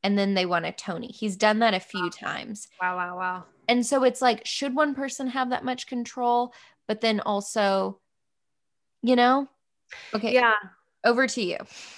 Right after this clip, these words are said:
Speaker 2: Yeah. <laughs> I mean, I don't know. I, on one hand, I think I'm agreeing with you when I say critique in the theater, and critique is really important, you know, and I think,
Speaker 1: Mm-hmm.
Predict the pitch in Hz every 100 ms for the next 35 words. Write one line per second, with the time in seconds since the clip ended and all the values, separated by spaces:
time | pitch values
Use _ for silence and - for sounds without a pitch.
0 | - 240 - 277 - 403 381 427 370 330
1 | 302 - - 254 214 - - - - -
2 | - 269 320 330 330 330 320 - 277 302
3 | 320 254 - 233 - 233 233 240 247 233
4 | 220 196 208 208 - - 196 190 190 185
5 | 185 175 - 190 190 190 190 185 190 180
6 | 175 175 175 175 - 185 185 175 175 170
7 | - - _ _ _ _ _ _ _ _
8 | _ _ _ _ _ _ _ _ - 190
9 | - 190 175 190 170 165 - 170 175 196
10 | 196 175 - - 165 - - 175 165 165
11 | - - 165 151 160 165 160 170 202 -
12 | - - - - 175 170 202 196 196